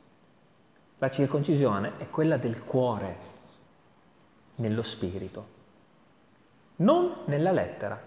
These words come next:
cioè non per procedure. Di un tale giudeo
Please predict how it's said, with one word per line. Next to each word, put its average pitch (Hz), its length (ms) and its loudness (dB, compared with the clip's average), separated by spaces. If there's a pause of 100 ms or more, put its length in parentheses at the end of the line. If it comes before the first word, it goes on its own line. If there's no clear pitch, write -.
(300)
cioè - 140 -12
non 262 240 -6
per - 160 -2
procedure. 151 640 -2 (2500)
Di - 280 0
un 175 100 8
tale 277 260 10
giudeo 147 640 8